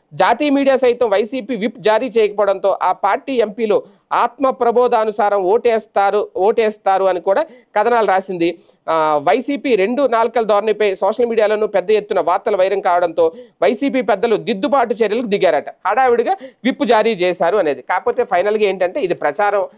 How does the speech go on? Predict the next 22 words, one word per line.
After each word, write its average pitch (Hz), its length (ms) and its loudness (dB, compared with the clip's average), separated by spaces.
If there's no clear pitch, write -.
అయితే 190 180 0
గట్టిగానే 180 400 -2
చేశారు. 165 380 -2
కాకపోతే, 233 580 -2
ఆ, 156 340 0
వాళ్ళు 175 300 0
వీళ్ళు 233 240 0
కూడా 185 120 0
అంటే 220 140 -2
విప్ 185 320 -4
జారీ 226 340 2
చేయనంత 269 300 -2
మాత్రాన 240 540 -2
వాళ్ళు 226 200 2
వ్యతిరేకంగా 254 600 0
ఓటు 233 240 2
వేసేశారు 220 600 0
అనేది 208 280 0
ఈ 240 160 -6
లోపల 220 260 0
ప్రచారం. 151 400 -2
కాకపోతే 226 520 0